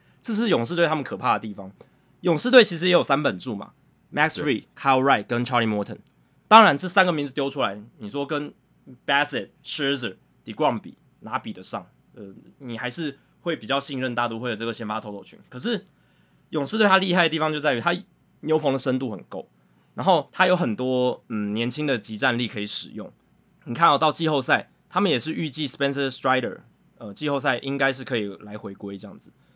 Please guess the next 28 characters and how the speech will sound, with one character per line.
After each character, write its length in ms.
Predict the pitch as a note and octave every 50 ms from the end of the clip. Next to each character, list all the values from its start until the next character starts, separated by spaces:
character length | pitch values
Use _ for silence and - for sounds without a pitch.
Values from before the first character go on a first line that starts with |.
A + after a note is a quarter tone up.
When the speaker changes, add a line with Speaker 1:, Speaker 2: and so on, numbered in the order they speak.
| _ _ -
Speaker 1:
那 260 | F3+ G3 F3+ C#3+ - _ _ _ _ _
如 160 | - D#3 F3
果 280 | F#3+ F3+ D3+ A2+ G#2 - _
季 160 | - F3 E3+
后 140 | E3+ E3+ D#3
赛， 260 | F3 E3+ C3 A2 - _ _ _ _ _ _ _ _ _ _ _ _ _ - -
Speaker 2:
对。 120 | C#3+ - - -
Speaker 1:
勇 180 | - D3+ C3+ A#2+
士 140 | - - D3+
队 120 | E3+ D3+
还 120 | C3 C#3+
有 80 | D3 C#3
Spencer 380 | - - - C3 C3 B2+ C3+ C3
Strider 340 | - - B2+ A#2+ B2 A#2+ G#2
这 140 | G#2 A#2+ A2+
个 280 | G#2+ G#2 G2 F2+ - -
武 120 | B2 A2+ F#2+
器 220 | - - - D#3+
的 100 | B2 C#3
话， 260 | - - G#2+ F2 - _ _ _ _ _ -
那 120 | - D3+
是 120 | D3 -
不 80 | D#3 C#3
是 240 | B2+ D3 D3 C3 B2+
又 160 | C#3+ D3+ -
更 240 | - - D3 B2+ A#2
加 200 | A#2+ A#2 A#2 A2+
的 300 | A2+ G#2 G2+ G2 -